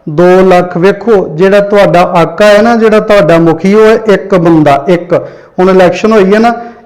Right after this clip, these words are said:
ਇੱਕ ਵੋਟ ਗਿਣੀ ਗਈ ਹੈ। ਪ੍ਰਧਾਨ ਮੰਤਰੀ ਨਰਿੰਦਰ ਮੋਦੀ ਦੀ ਵੀ ਇੱਕ ਵੋਟ, ਰਾਹੁਲ ਗਾਂਧੀ ਦੀ ਵੀ ਇੱਕ ਵੋਟ,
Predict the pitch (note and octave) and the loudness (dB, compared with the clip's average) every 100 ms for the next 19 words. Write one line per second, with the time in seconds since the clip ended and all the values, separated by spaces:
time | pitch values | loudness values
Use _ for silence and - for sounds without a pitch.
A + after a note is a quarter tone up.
0 | A#3+ G#3+ A3 A#3 A3 G#3+ G#3+ F#3+ F#3+ F#3 | -2 0 2 2 2 2 2 2 2 2
1 | F#3 F3+ F3 - E3+ F3+ E3 E3+ F3 F3 | 2 2 0 -2 0 2 2 0 0 0
2 | F#3+ G3 F#3+ F#3+ F#3 G3 E3+ D#3+ D#3+ F#3+ | 0 0 0 0 0 0 2 0 0 0
3 | A3 G#3+ G#3 G3 F3+ F#3 F3+ F3+ - - | 0 0 0 0 0 0 0 -2 -4 -16
4 | - - E3 E3 F#3 E3 F3+ G#3 G3+ G#3+ | -6 0 2 2 2 2 2 2 0 0
5 | G3+ F#3 F3+ F3 F3+ F3+ | 2 0 0 0 2 2